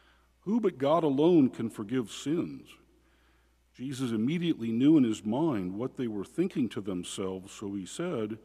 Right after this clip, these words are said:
"Why are you thinking such things in your hearts? Which is easier to say to the paralytic, 'Your sins are forgiven,' or to say, 'Rise, pick up your mat and walk'? But that you may know that the Son of Man has authority to forgive sins on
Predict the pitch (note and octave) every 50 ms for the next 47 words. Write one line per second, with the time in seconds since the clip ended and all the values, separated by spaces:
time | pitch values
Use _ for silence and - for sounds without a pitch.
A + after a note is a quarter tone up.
0 | - - - - - _ _ _ _ _ - - D#3 G#3 A#3+ G#3 F3+ E3+ E3+ D3
1 | - - - F3 G3 - - F3 D3 - - - D3+ D3 - - - D3 D3 D#3+
2 | E3 D#3+ C#3+ - C#3+ C#3+ C3+ C3+ B2+ A2+ G#2 F#2+ - D3+ D#3 D3 G#2+ - - -
3 | - - - _ _ _ _ _ _ _ _ _ _ _ _ _ - F#3 - -
4 | F#3 D3 - - - D3 E3 F3+ D3+ D#3+ D#3 C#3 C#3 C3+ - - B2 G#2+ - -
5 | C#3+ C#3 C3+ C3 B2+ - - A2+ G#2+ G#2 - - C#3 B2+ B2 A#2 A#2 D3+ E3 B2+
6 | - - - - - _ _ _ _ _ _ _ _ _ _ - A2+ G2+ - -
7 | - - D3+ E3+ F3+ F3+ E3 C#3+ D#3+ - C#3 C#3 C3+ - B2 A#2 G#2 G#2+ C3 D3
8 | C#3+ E3+ E3+ F3 F3 E3+ E3+ - - - A#2+ A#2+ A2 B2+ A2+ - - D#3 C#3+ B2+
9 | A#2 G#2+ G#2+ A#2+ C3+ D#3 D#3+ C3+ A2 C3 - - - - D3+ D3 - D#3 C#3 -
10 | - B2+ B2 A#2+ B2 C3+ C#3 C#3+ C#3 - - A2 G#2 G#2 G#2 G#2+ B2 D3+ F3 C#3+
11 | - - - - - _ _ _ _ _ _ _ _ _ _ _ _ _ _ _
12 | _ - G#2+ - - A2 G2+ D2 G#2 C#3 F3+ G3+ G#3+ G3 F#3+ F#3+ F#3 E3+ C#3+ C3+
13 | C#3 C3+ C#3 C#3 B2 A2+ - - G#2 - - E3 D#3 D#3+ D#3 C3 G#2 A2+ A#2 B2
14 | C3+ C3+ C3 C3 B2 A#2 A#2 G#2+ - F#2+ - - - C#3+ D3 D3 C#3 A#2+ A2+ A2
15 | G#2 A2+ G#2 - - G2 F2 C3 C#3 C3+ A2+ - - - D3 D3 C#3 C3 B2 G#2
16 | A2 G2 F#2+ G2